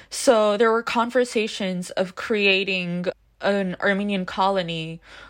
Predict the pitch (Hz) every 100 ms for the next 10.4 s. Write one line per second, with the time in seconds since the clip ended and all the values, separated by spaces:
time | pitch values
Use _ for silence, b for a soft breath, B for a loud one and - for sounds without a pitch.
0 | B 214 185 180 175 180 185 233 190 185
1 | - 190 180 214 202 208 - - - 190
2 | 185 180 180 214 185 170 170 214 190 269
3 | 285 311 - - b b b - 214 202
4 | 190 185 185 175 - 202 185 196 185 180
5 | 185 175 180 - - _ _ - 202 190
6 | 190 202 233 247 - - - 202 208 190
7 | 185 185 185 - 180 170 170 175 175 165
8 | 170 160 - 202 254 285 330 - - B
9 | B B B - 196 - 214 240 285 240
10 | 185 180 185 196